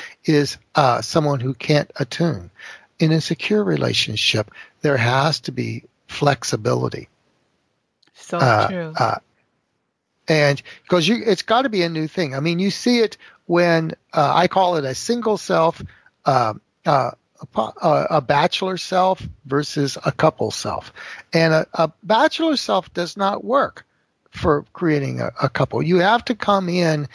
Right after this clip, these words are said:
Speaker 1: and realize that, like, for instance, have you ever met two people that maybe they're older and they both have houses and they w-, and they want the other one to give up all of their privileged belongings, you know,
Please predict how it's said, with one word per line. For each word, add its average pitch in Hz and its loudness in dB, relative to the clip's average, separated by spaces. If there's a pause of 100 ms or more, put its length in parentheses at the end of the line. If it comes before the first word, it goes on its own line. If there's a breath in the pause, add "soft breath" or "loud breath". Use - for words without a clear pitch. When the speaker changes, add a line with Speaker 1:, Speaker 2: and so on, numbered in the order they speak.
(340 loud breath)
Speaker 1:
and 156 2
realize 160 2
that, 139 0 (560 soft breath)
like, 175 2
for 269 -2
instance, 208 -4
have 202 -2
you 233 0
ever 277 0
met 226 -4
two 208 -2
people 185 0
that 160 0
maybe 180 2
they're 143 0
older 170 0
and 147 0
they 147 0
both 160 0
have 156 2
houses 160 -2 (160)
and 135 -2
they 151 2
w-, 147 -4 (100)
and 156 2
they 165 2
want 180 0
the 156 0
other 269 0
one 202 -2
to 160 -12
give 175 -2
up 185 0
all 190 2
of 196 -8
their 170 -2
privileged 196 -4
belongings, 147 -2 (360 loud breath)
you 156 2
know, 127 0